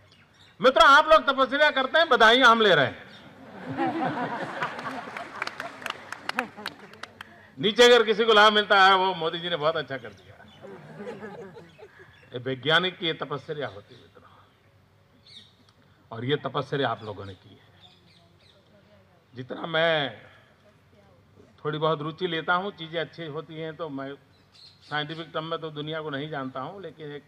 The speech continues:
common मैन की तरह तो मैं इंतज़ार करता हूँ कि हम पन्द्रह दिन में अपना अंतिम destination पर पहुँचे।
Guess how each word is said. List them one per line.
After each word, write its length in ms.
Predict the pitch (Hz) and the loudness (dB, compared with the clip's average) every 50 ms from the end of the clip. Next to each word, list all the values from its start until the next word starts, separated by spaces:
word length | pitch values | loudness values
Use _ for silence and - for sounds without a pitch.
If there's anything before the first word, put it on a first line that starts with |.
| _ | _
common 260 | - 143 147 160 165 156 | -14 -12 -12 -10 -10 -10
मैन 260 | 151 143 139 139 135 | -10 -10 -10 -10 -12
की 80 | 139 | -14
तरह 240 | 123 107 120 110 101 - _ _ _ _ _ _ _ _ _ _ _ _ _ _ _ _ _ _ _ _ _ _ _ _ _ _ _ - | -18 -20 -20 -20 -20 -20 _ _ _ _ _ _ _ _ _ _ _ _ _ _ _ _ _ _ _ _ _ _ _ _ _ _ _ -14
तो 60 | 131 | -10
मैं 140 | 123 139 143 | -8 -6 -6
इंतज़ार 400 | 139 131 151 143 160 175 175 160 | -6 -8 -4 -2 0 0 0 0
करता 280 | 147 156 143 135 175 | -2 -6 -8 -6 -8
हूँ 160 | 185 214 226 | -8 -8 -10
कि 400 | 214 - 190 160 139 113 107 104 _ _ _ _ _ _ _ _ _ _ _ _ _ _ _ - | -12 -14 -16 -18 -18 -18 -20 -20 _ _ _ _ _ _ _ _ _ _ _ _ _ _ _ -16
हम 360 | 135 139 135 131 120 104 - _ _ _ _ _ _ _ _ _ _ _ _ _ - | -14 -12 -12 -12 -12 -14 -18 _ _ _ _ _ _ _ _ _ _ _ _ _ -14
पन्द्रह 300 | 139 143 151 160 160 151 | -12 -10 -8 -6 -6 -6
दिन 160 | 143 147 151 | -6 -8 -10
में 160 | 156 160 160 151 | -10 -10 -10 -10
अपना 500 | 147 - 147 143 139 135 123 - - _ _ _ _ _ _ _ _ _ _ _ _ _ _ _ _ _ _ _ _ 127 | -10 -10 -10 -8 -8 -8 -10 -14 -18 _ _ _ _ _ _ _ _ _ _ _ _ _ _ _ _ _ _ _ _ -12
अंतिम 400 | 139 156 151 - 190 190 180 160 | -12 -12 -10 -8 -8 -6 -4 -4
destination 600 | 151 139 127 - 165 165 156 143 - 165 156 135 | -4 -4 -6 -8 -10 -10 -8 -8 -8 -12 -12 -10
पर 180 | 151 139 123 - _ _ _ _ _ _ _ _ _ _ _ _ _ | -12 -12 -14 -16 _ _ _ _ _ _ _ _ _ _ _ _ _
पहुँचे। 460 | - 127 113 120 - 139 123 101 - | -8 -8 -8 -6 -6 -6 -6 -6 -8